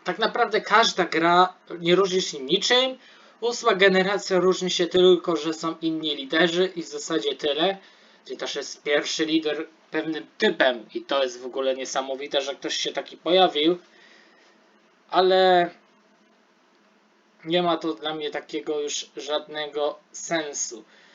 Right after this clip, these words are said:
No ale cieszę się, że w końcu ukończone całe Kanto. Oczywiście do Kanto niejednokrotnie jeszcze wrócimy.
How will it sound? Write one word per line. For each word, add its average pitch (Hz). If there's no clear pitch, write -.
No 247
ale 247
cieszę 190
się, 165
że 160
w -
końcu 170
ukończone 160
całe 175
Kanto. 156
Oczywiście 190
do 175
Kanto 175
niejednokrotnie 170
jeszcze 165
wrócimy. 156